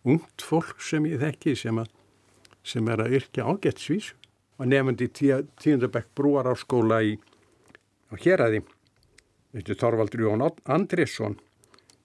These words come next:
Hann orti um við sinn vinnunni sagðist vera bindindismaður og harður á því og þá orti pilturinn: "Að víni í þig sjaldan sullir, í sómanum ég tel, sumir bara fæðast fullir og ferða nokkuð vel."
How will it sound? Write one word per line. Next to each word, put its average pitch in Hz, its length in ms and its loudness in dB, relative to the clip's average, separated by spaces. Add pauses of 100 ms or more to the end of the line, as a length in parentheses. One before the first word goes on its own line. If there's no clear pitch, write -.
(120)
Hann 131 160 2
orti 143 380 2
um 131 80 4
við 156 180 4
sinn 139 200 4
vinnunni 147 320 4
sagðist 139 320 -2
vera 131 140 0
bindindismaður 180 1000 -2 (280)
og 110 100 -14
harður 160 340 -2
á - 80 -16
því 190 120 -4 (120)
og - 80 -4
þá 139 140 -2
orti 139 520 0 (1040)
pilturinn: 170 540 0 (540)
"Að 135 240 2
víni 160 340 6 (120)
í 143 40 2
þig 135 240 2
sjaldan 131 480 0
sullir, 170 480 0 (100)
í 131 100 -2
sómanum 131 520 2
ég 131 160 0
tel, 190 280 0 (1300)
sumir 156 300 2
bara 117 200 -2
fæðast 135 460 -4
fullir 196 400 -2
og 117 100 -4
ferða 127 200 -2
nokkuð 156 360 -4
vel." - 140 -8